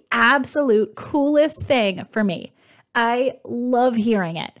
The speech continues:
And I encourage you guys to do it more. I wanna hear from you. I wanna connect. I wanna build a community of women who are vulnerable and supportive and wanna make a change in not only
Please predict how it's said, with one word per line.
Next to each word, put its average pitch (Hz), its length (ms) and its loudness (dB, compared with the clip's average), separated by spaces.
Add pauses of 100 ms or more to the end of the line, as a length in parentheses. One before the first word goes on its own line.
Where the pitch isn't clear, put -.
(460)
And 262 100 2
I 233 180 4
encourage 277 540 0
you 330 60 2
guys 294 240 2
to 311 100 -2
do 269 200 0
it 285 100 4
more. 240 340 2
I - 160 2
wanna 240 280 0
hear 233 200 0
from 208 220 0
you. 170 300 -4
I 214 140 2
wanna 233 300 0
connect. - 520 -6
I 220 80 -6
wanna 220 280 -4
build 269 200 0
a 247 40 -2
community 208 460 -2
of 190 80 -4
women 180 300 -10
who 202 160 -8
are 202 80 -4
vulnerable 196 580 0
and 196 160 -6
supportive 202 560 -2
and 196 220 -2
wanna 208 240 2
make 190 180 -2
a 180 40 -8
change 180 420 -10
in 196 180 -6
not 196 180 -4
only 202 280 -4